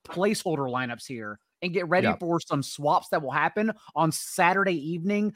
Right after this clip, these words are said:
Speaker 1: Sunday morning, because that's what the kind of slate it is now.
Speaker 2: Yeah, it's a, it's a pretty funky slate. Um, we do got some, some weather as well. Um,
Speaker 1: Oh, yeah.
Speaker 2: no, no super high totals. There's, there's two around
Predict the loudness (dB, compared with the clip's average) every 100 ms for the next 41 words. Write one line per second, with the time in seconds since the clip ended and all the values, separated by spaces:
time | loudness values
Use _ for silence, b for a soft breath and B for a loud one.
0 | b -2 4 6 6 4 4 2 4 2
1 | 0 -2 2 2 2 -2 -2 -4 -4 -4
2 | -2 -2 0 -2 -2 -4 -10 -14 _ _
3 | _ _ _ _ _ _ _ _ _ _
4 | _ _ _ b b b 4 6 4 2
5 | 2 2 0 -2 0 0 0 0 -2 -2
6 | -4 0 2 2 0 0 0 2 2 4
7 | 2 0 -2 -2 -2 -4 -2 0 2 2
8 | 4 4 2 0 -4 -4 4 8 8 6
9 | 4 2 2 2 0 2 6 6 8 12
10 | 12 12 12 12 10 _ 8 10 10 6
11 | 0 2 2 4 2 2 2 4 2 0
12 | -2 -2 -4 -4 -4 0 2 2 0 0
13 | 0 0 -2